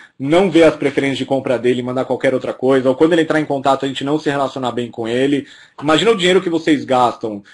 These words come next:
botando no Google, trazendo o consumidor, aquela taxa de conversão que geralmente é super baixa, e aí de repente converte e a gente não trata bem aquele cliente. Esse cara é o que a gente tem que botar mais dinheiro,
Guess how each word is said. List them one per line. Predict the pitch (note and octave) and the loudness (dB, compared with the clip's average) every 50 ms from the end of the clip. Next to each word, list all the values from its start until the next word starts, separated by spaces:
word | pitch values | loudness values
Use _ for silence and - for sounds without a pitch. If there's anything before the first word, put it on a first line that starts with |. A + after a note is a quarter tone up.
| - - - - _ - | -20 -20 -20 -20 _ -10
botando | G#2+ A2+ C3 C3 - E3 E3+ G3 | -2 -2 0 4 6 6 6 6
no | F#3+ F3+ D3+ | 2 2 2
Google, | B2+ D3 D#3+ F3 F#3 F#3 F3 D#3+ | 6 8 8 8 8 6 4 0
trazendo | - D#3 C#3+ C#3 C3 D3+ D#3+ F3+ G3+ | 2 2 2 2 2 2 0 0 0
o | G3 | -2
consumidor, | - F3 D3+ - - D#3 D3 C3 A2+ B2+ C3 D3+ D#3 D#3 | -4 -6 -4 -4 -4 -4 -4 0 2 4 6 6 6 6
aquela | C#3+ - D#3+ D#3 - | 4 2 2 0 2
taxa | - E3 F3+ F3+ G3 | 2 0 0 0 0
de | E3+ D#3 | -4 -4
conversão | - E3 D3+ D#3 D3+ - F3 D3+ | -4 0 0 0 0 0 -4 -4
que | - C3+ | -4 -2
geralmente | C3+ E3 F3+ E3+ D#3+ D#3+ D#3 D3+ | 0 0 0 0 0 -2 -2 -6
é | |
super | - - F3 D#3+ F#3 E3+ | -4 -4 -4 -2 -2 -2
baixa, | B2+ A#2+ B2 C3+ D3 F3+ F#3 - - F#3 F#3 - - - - _ _ - | 0 2 2 2 2 2 0 -2 -6 -8 -8 -10 -18 -20 -20 _ _ 0
e | C#3+ | 2
aí | D3 D#3+ | 4 4
de | D#3+ | 4
repente | E3+ E3+ E3+ F3+ E3+ - | 4 4 2 2 0 0
converte | - F#3+ F#3 F3 D3+ - D3 D#3 E3+ F#3+ G#3 G3+ - - A#3 A3 G3+ _ _ _ _ _ _ | 0 0 0 0 0 2 4 4 4 4 2 0 -4 -4 -4 -4 -10 _ _ _ _ _ _
e | C#3+ D3+ | 4 4
a | D#3 | 4
gente | D#3 F3+ F3+ - F3 | 4 4 0 0 0
não | D#3+ E3 F3+ G#3 G3 | 2 2 2 2 2
trata | - F3 F3 E3+ - D#3 | 2 2 4 4 2 2
bem | D3 D#3 D#3+ | 2 2 0
aquele | D3+ D#3 D#3+ D3+ C3+ | 2 0 0 -2 -2
cliente. | - A#2+ A#2+ B2+ C#3+ D3 C#3 - C#3+ | -2 -2 0 0 0 -2 -4 -2 2
Esse | D3 F3 F#3 - A3 G3+ | 2 2 2 2 -6 -6
cara | - - D#3 D#3 F3+ F3 | 0 2 2 4 4 4
é | |
o | E3 | 2
que | E3+ - F3+ | 0 -2 -2
a | E3+ | -2
gente | D#3 D#3+ D#3 | -2 -4 -8
tem | - E3+ D#3 | -8 -8 0
que | |
botar | D3+ D#3+ D#3 E3 E3 | 0 0 2 2 0
mais | D#3+ D#3 D3 D3 D#3 F#3 G#3 F#3 | 0 2 2 2 4 2 2 0
dinheiro, | D#3 E3 D3+ C#3 C#3 D3+ E3+ F3+ F3 | -2 -4 -4 0 2 2 2 2 0